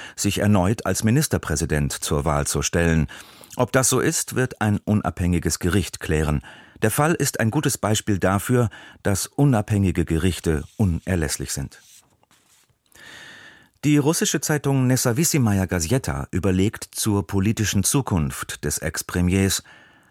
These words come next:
Es ist schwierig, die Aussichten des Strafverfahrens gegen Khan zu beurteilen, aber wahrscheinlich werden wir ihn nicht so bald wieder in der großen Politik sehen.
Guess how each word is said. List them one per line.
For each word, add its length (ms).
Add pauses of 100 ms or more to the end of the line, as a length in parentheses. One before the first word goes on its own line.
Es 160
ist 220
schwierig, 420
die 160
Aussichten 640
des 140
Strafverfahrens 1040
gegen 240
Khan 320
zu 160
beurteilen, 760 (380)
aber 240
wahrscheinlich 640
werden 260
wir 100
ihn 280
nicht 240
so 140
bald 340
wieder 340
in 140
der 100
großen 420
Politik 520
sehen. 440